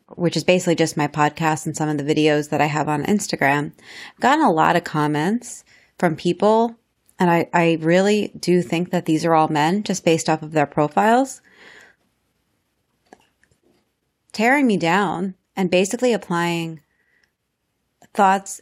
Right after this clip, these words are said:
and patterns of a non-narcissistic or emotionally abusive relationship to the content that I'm posting. And I get alerts for comments, and I typically read them maybe once every two days or so. And one thing I realized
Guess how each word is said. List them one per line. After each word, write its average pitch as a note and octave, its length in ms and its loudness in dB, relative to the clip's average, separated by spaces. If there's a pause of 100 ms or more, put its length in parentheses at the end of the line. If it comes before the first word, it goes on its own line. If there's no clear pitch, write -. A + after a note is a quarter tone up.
and F3 160 -6
patterns F3 500 0 (100)
of E3 80 -2
a E3+ 80 0
non-narcissistic F3 1500 0
or E3 100 4
emotionally D#3+ 380 0
abusive D#3+ 360 0
relationship D#3+ 800 -2 (380)
to F3 100 -2
the F3+ 80 0
content C4 480 0
that C#3+ 140 0
I'm C#3+ 120 -4
posting. - 540 -6 (1160)
And F3+ 440 4 (100)
I F#3+ 140 0
get G#3+ 280 2
alerts F#3+ 380 2
for F3+ 100 0
comments, D#3+ 840 -2
and F3 120 0
I D#3+ 140 0
typically G3 500 -2
read E3 220 2
them E3+ 140 -2
maybe D#3+ 240 -2
once D#3+ 260 -2
every D#3+ 240 0
two F3 240 -4
days D#3 300 0
or D#3 160 -4
so. D#3+ 560 0 (1300)
And F3+ 160 2
one G#3 180 2
thing A3+ 160 2
I G3+ 60 2
realized F#3 720 0